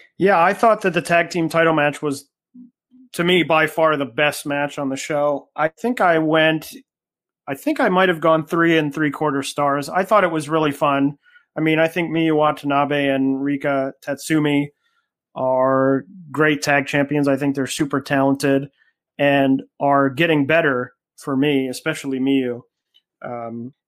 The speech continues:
and, you know, Hyper Misao, of course, is always, always fun to have her in the ring. Very unpredictable. Shoko, um, to, to me, is a wrestler who, you know, I don't know that she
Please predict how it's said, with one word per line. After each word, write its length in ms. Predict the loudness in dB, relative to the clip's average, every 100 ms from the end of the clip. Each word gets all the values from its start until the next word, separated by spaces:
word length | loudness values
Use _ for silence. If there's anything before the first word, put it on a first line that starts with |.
| -12 -4
and, 160 | 2 4
you 60 |
know, 180 | 4 4
Hyper 320 | 2 0 2
Misao, 500 | 2 2 2 4 4
of 100 | 2
course, 320 | 0 -2 -2 -6
is 100 | -4
always, 720 | 0 0 2 2 2 0 -2
always 340 | 0 2 2
fun 240 | 0 -2 0
to 80 |
have 180 | 2 2
her 120 | 0
in 80 | -2
the 80 | 0
ring. 260 | 0 0 0
Very 320 | 2 2 2
unpredictable. 800 | -2 -4 -8 -6 -6 -6 -6 -6
Shoko, 680 | -2 -2 0 0 0 -4 _ _ _ _ -10
um, 200 | -10 -8
to, 220 | -6 -6 -6 -4
to 120 | 0
me, 260 | 4 4 4
is 140 | 2
a 80 | 2
wrestler 460 | 0 0 -2 -4
who, 580 | -2 0 2 4 2 0 _ _ _ _ _ _ _ _ -4
you 100 | 0
know, 120 | 0
I 140 | 2
don't 140 | 2 4
know 160 | 2
that 120 | 2
she 460 | -2 0 0 0